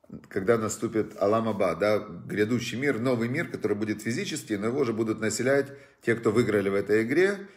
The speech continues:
и которые набрали много баллов. Это будет очень интересный мир, будут в нем жить только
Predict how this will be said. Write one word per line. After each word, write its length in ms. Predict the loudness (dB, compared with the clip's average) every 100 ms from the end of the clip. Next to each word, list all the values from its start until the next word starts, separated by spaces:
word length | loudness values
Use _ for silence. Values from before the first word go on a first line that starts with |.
| -20 -4
и 140 | 0
которые 320 | 2 2 2
набрали 400 | 0 4 4 4
много 340 | 2 -2 0 2
баллов. 380 | 2 2 0
Это 120 | -6 -4
будет 280 | -6 -2
очень 220 | -4 -2 -4
интересный 440 | 0 0 0 -2
мир, 220 | 0 0
будут 320 | 0 -2 -2
в 20 | -2
нем 160 | -4
жить 260 | -2 -4 0
только 480 | 2 2 0 0